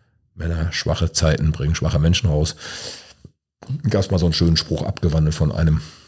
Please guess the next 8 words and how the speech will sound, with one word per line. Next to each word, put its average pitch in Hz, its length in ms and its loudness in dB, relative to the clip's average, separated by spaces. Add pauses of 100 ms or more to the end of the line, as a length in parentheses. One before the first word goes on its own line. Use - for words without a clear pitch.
(800)
arabischen 78 580 0
Scheich. 78 440 -2
Und 78 180 -6
ich - 160 -8
glaube, 71 240 -4
so 76 140 -4
wird's 80 160 -2
sein. - 260 -4